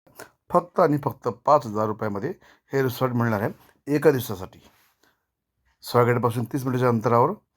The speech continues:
नांदेड सिटीपासून पंधरा मिनिटाच्या अंतरावर, सिंहगड रोडपासून पाच मिनिटाच्या अंतरावर. या रिसॉर्टचे वैशिष्ट्ये, रिसॉर्टच्या आजूबाजूला निसर्गरम्य वातावरण, नयनरम्य संध्याकाळ,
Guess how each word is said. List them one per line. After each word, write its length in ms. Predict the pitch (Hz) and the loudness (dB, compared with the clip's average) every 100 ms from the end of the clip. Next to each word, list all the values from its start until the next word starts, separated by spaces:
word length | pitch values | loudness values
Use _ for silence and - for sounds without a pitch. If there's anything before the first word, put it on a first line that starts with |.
| _ _ - | _ _ -6
नांदेड 360 | 113 110 131 135 | -2 0 2 0
सिटीपासून 440 | 131 131 127 170 | 0 -2 -2 -4
पंधरा 320 | 156 156 151 | -2 0 0
मिनिटाच्या 260 | 135 113 110 | 0 0 -4
अंतरावर, 340 | 92 95 147 - _ _ - _ | -4 -4 -6 -8 _ _ -20 _
सिंहगड 380 | - 143 147 156 | -10 0 2 4
रोडपासून 460 | 165 151 139 185 226 _ _ _ _ _ _ _ | 4 4 2 0 -4 _ _ _ _ _ _ _
पाच 180 | 190 185 | 4 4
मिनिटाच्या 200 | 175 131 | 0 -2
अंतरावर. 440 | 113 92 98 98 - 120 | -2 -4 -8 -10 -8 0
या 300 | 151 160 165 | 4 4 4
रिसॉर्टचे 480 | 135 139 127 - 135 | 0 -2 -2 -4 -4
वैशिष्ट्ये, 500 | 113 - 117 - 98 - - _ | -4 -6 -10 -10 -12 -14 -20 _
रिसॉर्टच्या 500 | 113 - 180 - 202 | -8 0 0 2 2
आजूबाजूला 520 | 120 117 123 110 98 92 | 2 0 -2 -2 -4 -6
निसर्गरम्य 540 | 120 151 147 147 143 | -6 -2 0 2 0
वातावरण, 520 | 104 101 - 113 87 - _ - _ _ | 0 -2 0 -2 -4 -10 _ -20 _ _
नयनरम्य 500 | 117 139 151 143 143 | -2 2 2 2 0
संध्याकाळ, 520 | 143 113 104 107 82 | -2 -2 -2 -4 -6